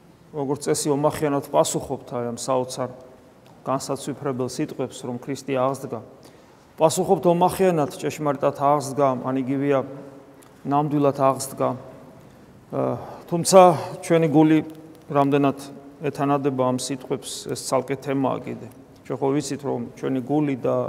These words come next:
ჩვენი ბაგეები ხშირად არ არიან თანხვედრაში ერთმანეთთან. ე, საერთოდ ადამიანის ერთ-ერთი, ე, ე, პრობლემა, რომელიც,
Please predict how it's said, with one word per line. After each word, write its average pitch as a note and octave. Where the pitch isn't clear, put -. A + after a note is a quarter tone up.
ჩვენი B2+
ბაგეები B2+
ხშირად C#3+
არ C3+
არიან D#3+
თანხვედრაში C#3
ერთმანეთთან. C3+
ე, -
საერთოდ D3
ადამიანის C#3
ერთ-ერთი, C3+
ე, C3
ე, -
პრობლემა, D3+
რომელიც, B2+